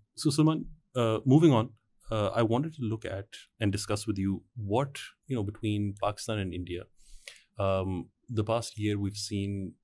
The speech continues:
you know, fifth August happening, um, the Domicile Act being passed, um, uh, you know, Indians from outside, uh, Jammu and Kashmir being brought in, uh, encouraged to be brought in. Um, and then along with that, you know, a lot of other developments happening within India.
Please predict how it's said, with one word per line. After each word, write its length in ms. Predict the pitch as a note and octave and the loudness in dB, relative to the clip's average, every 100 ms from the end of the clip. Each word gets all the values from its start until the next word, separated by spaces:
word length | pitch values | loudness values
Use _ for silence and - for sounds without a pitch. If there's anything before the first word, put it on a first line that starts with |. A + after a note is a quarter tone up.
| _ | _
you 80 | A#2 | -8
know, 160 | G2+ F2 | -8 -4
fifth 280 | A#2 - | -6 -4
August 300 | G#2 G2+ G2+ | -4 -2 -4
happening, 540 | G2+ G2 G#2 F#2+ F#2+ F#2 - - | -4 -6 -6 -6 -6 -10 -14 -8
um, 580 | F#2+ F2+ F2 F2 F2 F2+ _ _ - - A#2 | -6 -6 -8 -10 -14 -16 _ _ -20 -14 -4
the 120 | A2 | 0
Domicile 500 | G2+ G#2 G2+ G#2 G2+ | 2 2 2 0 2
Act 240 | G#2 G#2 | 0 -2
being 160 | G2 G2 | -4 -2
passed, 400 | F#2 G2 - - G2+ | -4 -4 -10 -10 -4
um, 560 | F#2+ F2+ F2 F2 E2 - _ _ - - | -4 -4 -6 -8 -12 -16 _ _ -12 -10
uh, 220 | F#2+ E2+ E2 - - | -10 -10 -12 -18 -14
you 60 | A#2 | -8
know, 180 | F2+ - _ - | -8 -8 _ -2
Indians 460 | A2 G#2+ G#2 G2+ | 0 0 0 -2
from 280 | G2+ G2 F2+ - | -2 -4 -4 -4
outside, 460 | G#2 - G#2 G2+ G2 G2+ | -4 -2 -2 -4 -8 -6
uh, 140 | G2 | -6
Jammu 220 | F#2+ G2 | -4 -4
and 100 | F#2+ | -4
Kashmir 320 | F#2 - G2+ F#2+ | -6 -4 -4 -4
being 180 | F#2 | -8
brought 280 | F#2+ F#2 F#2 | -4 -4 -4
in, 280 | G2+ F#2+ F#2+ _ _ | -6 -8 -10 _ _
uh, 60 | F#2 | -10
encouraged 420 | F#2 G2 G#2+ G2 | -4 0 0 0
to 60 | G#2 | -4
be 80 | |
brought 260 | G2+ F#2+ F#2+ | -2 -2 -4
in. 240 | G2 F#2+ - _ _ _ _ | -6 -8 -14 _ _ _ _
Um, 440 | F#2+ F#2 F#2 F2+ - | -2 -2 -2 -6 -4
and 120 | A2 G#2+ | 0 2
then 120 | G#2 | 2
along 340 | G#2 G#2 A#2 | 2 4 4
with 120 | A2+ G#2+ | 4 2
that, 160 | G#2 | 0
you 80 | A2+ | -2
know, 100 | G2 | 0
a 40 | |
lot 260 | G2+ A2+ B2 | 2 4 4
of 80 | A#2 | 2
other 140 | A2 | 0
developments 440 | G2+ G2+ A2 G#2 - | 0 -2 -2 -6 -8
happening 300 | F#2+ G2 F#2+ | -10 -8 -2
within 240 | G2+ C3 | 0 0
India. 300 | F2 D#2+ | -2 -8